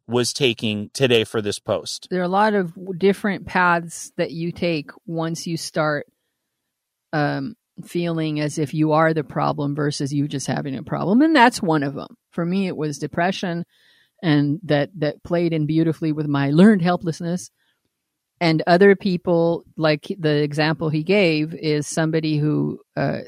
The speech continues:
Speaker 2: they take on that name or that characteristic or that term, they become that person. And when you're, when that happens, you, you can't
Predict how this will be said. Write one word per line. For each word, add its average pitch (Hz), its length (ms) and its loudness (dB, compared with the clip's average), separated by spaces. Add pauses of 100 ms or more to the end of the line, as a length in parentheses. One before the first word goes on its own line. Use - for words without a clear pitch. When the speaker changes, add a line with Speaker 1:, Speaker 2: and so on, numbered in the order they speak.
Speaker 2:
they 147 300 0
take 175 260 0
on 160 380 -2 (240)
that 156 300 -4
name 160 420 0
or 151 100 0
that - 200 -4
characteristic 156 800 -4
or 156 80 0
that 143 220 -2
term, 165 420 -2 (340)
they 160 120 4
become 185 520 0
that 165 220 0
person. 160 380 -4
And 185 120 -4
when 196 160 -2
you're, 196 220 0
when 214 180 -4
that 220 160 -2
happens, 220 440 -4
you, 185 160 -6 (560)
you 202 100 0
can't 226 380 0